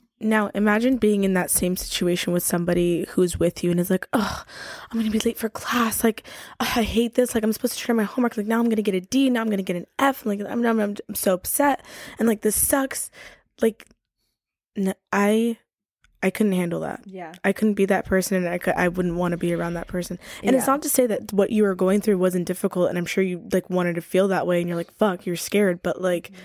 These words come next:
Speaker 1: the, the way that we're able to literally just transmute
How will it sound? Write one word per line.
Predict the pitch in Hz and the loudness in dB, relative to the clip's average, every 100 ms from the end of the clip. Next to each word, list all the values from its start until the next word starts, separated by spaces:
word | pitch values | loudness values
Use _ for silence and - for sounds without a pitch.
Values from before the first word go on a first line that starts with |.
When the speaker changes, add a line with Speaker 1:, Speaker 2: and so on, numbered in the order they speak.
| - - _ _ | -20 -20 _ _
Speaker 1:
the, | 220 208 | -2 0
the | 214 214 | 0 2
way | 202 | 2
that | 220 233 | 2 0
we're | 220 208 | -4 -4
able | 190 190 | -4 -4
to | - | -4
literally | 175 180 202 | -2 2 2
just | 185 180 - | 0 -4 -6
transmute | - - 185 185 170 175 180 196 | -8 -4 -2 -2 -4 -4 0 0